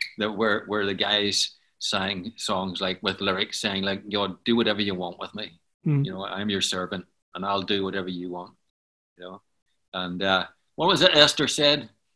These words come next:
Speaker 1: "If I die, I die." <laughs> Right? So, so that's, that's, uh, that's, you know, I'd, I'd like, I wonder, could we get that into a, a
Speaker 2: <laughs>
Speaker 1: worship song? I don't know, actually, but,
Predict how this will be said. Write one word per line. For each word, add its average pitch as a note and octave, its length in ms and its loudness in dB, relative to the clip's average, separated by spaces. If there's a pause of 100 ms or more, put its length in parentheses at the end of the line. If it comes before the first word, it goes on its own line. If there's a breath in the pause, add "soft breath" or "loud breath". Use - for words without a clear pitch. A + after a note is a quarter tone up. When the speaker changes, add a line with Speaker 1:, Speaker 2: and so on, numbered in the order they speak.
(140)
Speaker 1:
"If C#3+ 200 4
I C3 180 2
die, B2+ 580 2 (160)
I A2 160 0
die." G2+ 580 -4
<laughs> - 60 -18
Right? C3+ 640 0
So, - 200 0 (480 loud breath)
so - 180 6
that's, F3+ 280 8
that's, D3+ 280 6
uh, C3 240 6 (540 soft breath)
that's, D3+ 160 -2
you D#3 80 0
know, C3+ 80 6
I'd, C3+ 240 2
I'd D3 120 2
like, D#3+ 200 0
I D3+ 60 -8
wonder, F3 180 -2
could D3 160 -2
we C#3 80 6
get A2 220 2
that A2+ 120 4
into A2 220 0
a, G2 160 -2 (400)
a D#3+ 320 6
Speaker 2:
<laughs> - 20 -2
Speaker 1:
worship - 380 -12
song? C3 260 -6
I A3 300 4 (260)
don't F#3+ 220 -4
know, F3+ 240 -4
actually, - 380 -10
but, A2 140 -6